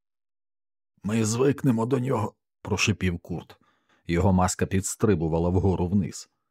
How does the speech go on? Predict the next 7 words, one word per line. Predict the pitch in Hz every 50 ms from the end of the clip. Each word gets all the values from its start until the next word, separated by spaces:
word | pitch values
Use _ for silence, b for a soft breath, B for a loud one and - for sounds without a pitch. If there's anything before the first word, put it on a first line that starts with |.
| _ _ _ _ _ _ -
Він | 151 170 170
та | 160 160
Сенді | 151 - - 185 185 170 156 160
мали | 151 151 135 139 135 131
маски | 120 123 120 117 107 - - - 110
блакитного | 98 101 110 117 113 - 104 85 - - 82 82 87
кольору, | - - 87 85 80 80 78 73 76 78